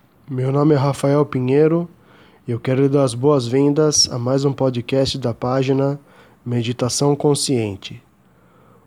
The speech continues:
O tema da postagem de hoje é vida sem ego,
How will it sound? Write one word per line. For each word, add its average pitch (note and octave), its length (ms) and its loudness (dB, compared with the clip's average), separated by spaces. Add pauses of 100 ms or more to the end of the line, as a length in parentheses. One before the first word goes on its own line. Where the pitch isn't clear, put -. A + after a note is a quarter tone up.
(100)
O A#2 60 -8
tema E3 300 2
da D#3+ 120 2
postagem D3 400 -2
de B2 140 -4
hoje C3 500 0 (360)
é G#2+ 120 -8
vida D3 380 0
sem D#3+ 380 2
ego, A2 400 -4